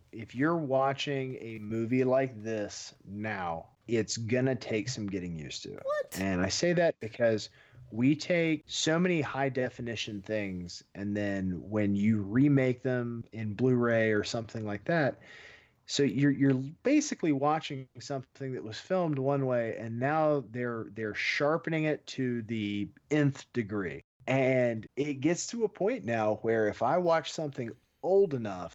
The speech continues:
Speaker 1: on a high def T V in high def, things just look faker than they did. Like, they still looked fake when you first saw it. You could watch it in V H S and be like, "Yeah, that's clearly, you know, models or whatever."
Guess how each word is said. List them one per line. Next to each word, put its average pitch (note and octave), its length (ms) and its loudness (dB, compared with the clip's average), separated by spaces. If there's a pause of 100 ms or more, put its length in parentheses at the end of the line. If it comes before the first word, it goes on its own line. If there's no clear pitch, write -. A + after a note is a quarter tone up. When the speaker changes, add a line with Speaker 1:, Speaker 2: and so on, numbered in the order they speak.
Speaker 1:
on A#2+ 520 0
a G#2 140 -4
high C#3 240 0
def C#3+ 260 2
T C3 140 -2
V A#2+ 380 -2
in D3 180 -2
high C#3 240 0
def, A#2+ 380 2 (840)
things D#3+ 360 0
just - 480 -2
look E3+ 180 0
faker F#3+ 640 0
than A2 200 -6
they G#2 100 -4
did. F#2 380 -6 (340)
Like, G#2 200 -8
they D3+ 120 4
still G#3+ 420 0
looked F3+ 220 -2
fake C#3+ 640 0
when C3 180 0
you B2+ 80 0
first - 480 0
saw C#3+ 220 4
it. C#3 260 0
You A2+ 240 -10
could C3 100 0
watch B2+ 300 2
it A2 40 -6
in G#2+ 100 -8
V A#2 100 -6
H G#2 220 -4
S B2 240 2
and G#2+ 80 -12
be G#2+ 100 -6
like, G2+ 220 -8
"Yeah, G#2+ 180 -2
that's F2+ 240 -8
clearly, G#2+ 500 -4
you G2+ 140 -4
know, F2+ 140 -2
models F#2+ 580 0
or F#2 80 0
whatever." G2+ 480 2